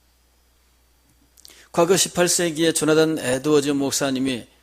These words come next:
진노하신 하나님의 손안에 있는 죄인들이라고 하는 설교를 했을 때 그 설교를 듣는 사람들은 마치 자기 자신이 지금 지옥불 한가운데 던져지기라도 할 것처럼 그는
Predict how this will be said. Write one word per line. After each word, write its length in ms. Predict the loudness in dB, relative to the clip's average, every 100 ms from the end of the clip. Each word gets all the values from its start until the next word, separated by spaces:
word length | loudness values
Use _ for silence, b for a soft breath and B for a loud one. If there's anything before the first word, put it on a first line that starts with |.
| _
진노하신 640 | 0 2 2 2 0 -2 -4
하나님의 520 | -4 -2 -2 -2 -4
손안에 460 | -2 0 0 -2 -4
있는 600 | -4 -4 -4 -4 -6 -8 b -6
죄인들이라고 960 | -4 -2 -2 -2 -2 -2 -2 -2 -4
하는 200 | -8 -8
설교를 680 | -8 -6 -6 -6 -6 -6 -8
했을 300 | -10 -10 -12
때 460 | -10 -6 -6 -8 _ B B B -4
그 220 | -4 -2
설교를 580 | -4 -4 -4 -2 -4 -6
듣는 500 | -6 -4 -4 -4 -6
사람들은 720 | -6 -6 -6 -8 -8 -10 -12 -20 B B
마치 560 | -4 -2 -4 -4 -6 -8
자기 340 | -8 -8 -8
자신이 720 | -8 -8 -8 -6 -4 -6 -8 -16 B B
지금 420 | -4 -4 -4 -4
지옥불 480 | -4 -2 -4 -4 -8
한가운데 920 | -6 -8 -8 -6 -6 -8 -8 -8 -8 -10 b b -12 -10
던져지기라도 1040 | -10 -12 -2 0 0 -2 -6 -6 -4 -6 -8
할 260 | -8 -10
것처럼 640 | -8 -8 -8 -8 -6 -8 -10 b b b
그는 480 | -2 0 0 -2 -8